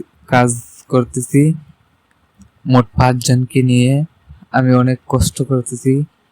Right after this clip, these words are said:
এই ভিডিওটা একটু আকর্ষণীয় করে তোলার জন্য। তো বন্ধুরা, এই ভিডিওটি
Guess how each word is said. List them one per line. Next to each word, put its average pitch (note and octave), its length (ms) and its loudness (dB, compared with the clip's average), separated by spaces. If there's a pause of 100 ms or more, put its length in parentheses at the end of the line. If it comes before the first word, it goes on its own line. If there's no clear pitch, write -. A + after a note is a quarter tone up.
(140)
এই A#2+ 160 2 (140)
ভিডিওটা B2 520 2 (600)
একটু B2 220 -4 (120)
আকর্ষণীয় B2+ 600 0 (1700)
করে B2+ 340 2
তোলার B2+ 360 2
জন্য। B2+ 200 2 (540)
তো B2 60 2 (100)
বন্ধুরা, B2+ 420 2 (440)
এই A#2+ 120 2
ভিডিওটি B2 380 2